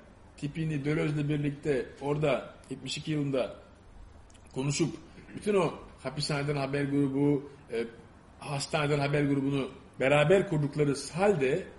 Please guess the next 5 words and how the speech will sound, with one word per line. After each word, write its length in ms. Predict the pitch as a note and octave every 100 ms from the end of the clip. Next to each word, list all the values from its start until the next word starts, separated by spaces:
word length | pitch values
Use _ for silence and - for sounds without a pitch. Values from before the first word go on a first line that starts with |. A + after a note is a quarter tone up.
| - - - -
e, 400 | C3 C3 B2+ B2+ - - - - - - - - - - - - - - - - - - - - - - - -
hep 200 | F#3+ G3
beraber 340 | E3+ C#3 A#2+ C3+
onlar, 360 | A#2+ A#2+ C#3+
e, 800 | E3 D#3 C#3+ C#3 C3+ C#3 C3+ C3+